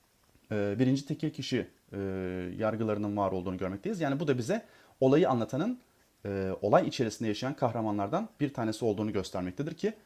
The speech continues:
kahraman bakış açısı birinci metinde görülmektedir. Burada ise dışarıdan bir, e, gözlem durumu var. Yazar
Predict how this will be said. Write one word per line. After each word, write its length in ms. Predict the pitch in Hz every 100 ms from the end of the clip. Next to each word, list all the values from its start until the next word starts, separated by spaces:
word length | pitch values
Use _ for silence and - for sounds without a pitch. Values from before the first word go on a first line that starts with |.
| _
kahraman 380 | - 143 143 135
bakış 200 | - -
açısı 340 | - - 185 208 - -
birinci 220 | 135 131
metinde 300 | 101 127 160
görülmektedir. 600 | 165 123 107 - - - _ _ _ - - - _
Burada 220 | 240 294 226
ise 380 | - 214 254 - _ -
dışarıdan 480 | 196 - 208 214 214
bir, 380 | 160 - - - 110
e, 280 | 107 104
gözlem 440 | 104 139 135 151 147
durumu 220 | 107 98
var. 240 | 147 - - - _ -
Yazar 400 | 135 139 175